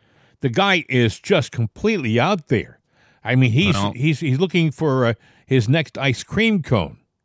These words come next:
Speaker 2: Well, then, you know, you're, you're kind of painting a picture that the only thing that we can really do, Trump, you know, he has a relationship that he could smooth things over, but that's only for a while.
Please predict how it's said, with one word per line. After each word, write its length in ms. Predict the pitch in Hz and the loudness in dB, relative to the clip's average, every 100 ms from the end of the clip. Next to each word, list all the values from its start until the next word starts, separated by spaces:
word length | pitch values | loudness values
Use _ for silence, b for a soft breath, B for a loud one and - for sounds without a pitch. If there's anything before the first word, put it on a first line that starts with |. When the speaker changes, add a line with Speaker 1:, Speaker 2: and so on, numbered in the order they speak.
| _ _ _ _ _ _ _ _ _ _ _ 92 | _ _ _ _ _ _ _ _ _ _ _ -14
Speaker 2:
Well, 280 | 110 151 | -8 -6
then, 280 | 165 127 131 | -2 -2 -2
you 140 | 127 135 | -2 -2
know, 140 | 127 | -2
you're, 240 | 120 113 | -2 -2
you're 200 | 110 95 | -2 -2
kind 280 | 87 160 233 | -4 -4 -4
of 60 | 170 | -4
painting 280 | 170 170 127 | -4 -2 -4
a 40 | |
picture 440 | 95 123 - 92 87 | -4 -6 -4 -4 -2
that 300 | 82 76 - | -4 -6 -8
the 160 | 92 | -6
only 220 | 127 214 | -4 -4
thing 180 | 175 175 | -4 -4
that 120 | 131 92 | -4 -6
we 120 | 117 | -6
can 220 | 107 92 | -4 -4
really 220 | 98 107 | -4 -4
do, 240 | 90 95 107 | -4 -4 -6
Trump, 480 | - 113 151 - b b b b b b b _ | -6 -6 -6 -10 b b b b b b b _
you 160 | 127 | -2
know, 140 | 143 139 | 0 0
he 160 | 131 | 0
has 240 | 123 127 123 | 0 -2 -2
a 40 | |
relationship 680 | 123 120 120 113 101 107 104 | -2 -2 -2 -2 -4 -4 -6
that 140 | 101 92 | -4 -4
he 140 | 104 | -4
could 300 | - 80 - | -4 -8 -10
smooth 460 | - - 147 151 - | -12 -6 -2 -4 -4
things 320 | 131 120 92 | -4 -4 -2
over, 380 | 131 101 101 110 _ _ | -4 -4 -6 -8 _ _
but 100 | - | -12
that's 240 | 151 160 | -10 -6
only 220 | 143 143 139 | -4 -4 -4
for 180 | 120 | -4
a 60 | 117 | -4
while. 480 | 107 131 117 - | -2 -2 -6 -10